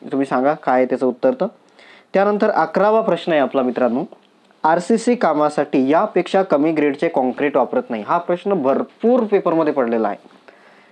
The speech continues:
दोन तीन पेपरमध्ये हा पडलेला आहे की आरसीसी कामासाठी यापेक्षा कमी ग्रेडचे काँक्रीट वापरत नाही. तर कोणत्या ग्रेडचे कॉं-,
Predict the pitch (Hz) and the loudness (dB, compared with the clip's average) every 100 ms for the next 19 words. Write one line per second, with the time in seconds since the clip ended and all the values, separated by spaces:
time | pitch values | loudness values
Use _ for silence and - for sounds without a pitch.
0 | _ _ _ _ 151 156 190 190 185 - | _ _ _ _ -2 0 2 0 -2 -6
1 | 160 156 156 156 151 147 - 127 143 143 | -4 -2 0 0 0 0 0 2 4 4
2 | 143 - 170 120 131 135 175 214 175 151 | 2 0 0 2 2 0 -2 -2 -2 -2
3 | 151 147 135 160 214 - _ 135 151 175 | -2 -2 -2 -2 -2 -8 _ -2 0 0
4 | 160 - 180 180 151 165 151 139 131 165 | -4 -2 -4 0 0 0 0 0 0 -2
5 | 160 131 123 143 147 139 - 175 233 - | -2 -2 -2 -4 -2 -2 0 0 -2 -4
6 | - - - 120 120 117 120 175 104 - | -18 -20 -14 -4 -2 -2 -2 -4 -4 -10
7 | _ _ _ - 202 202 202 208 185 180 | _ _ _ -10 -4 -2 0 0 0 -2
8 | 180 180 160 | -2 -2 -2